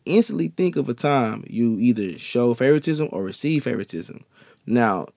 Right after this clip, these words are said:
I, I may be getting this twisted a little bit, but like I said, I, I am not a preacher, and I, I do believe, you know,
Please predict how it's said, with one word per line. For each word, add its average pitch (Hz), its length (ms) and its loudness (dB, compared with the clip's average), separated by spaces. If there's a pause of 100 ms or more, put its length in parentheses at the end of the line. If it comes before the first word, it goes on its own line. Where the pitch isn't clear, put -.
(220)
I, 120 300 4
I 156 40 4
may 151 180 4
be 143 100 0
getting 143 180 0
this 127 100 0
twisted 160 360 -2
a 156 60 0
little 165 240 0
bit, 165 320 0
but 107 120 -2
like 120 140 -4
I 123 40 -6
said, 131 360 0
I, 104 160 -6 (340)
I 110 140 0
am 107 120 0
not 135 160 2
a 135 40 -2
preacher, 139 560 0
and 107 400 -2
I, 104 460 -6
I - 20 -8
do 139 280 2
believe, 135 720 2
you 110 100 -2
know, 104 280 -4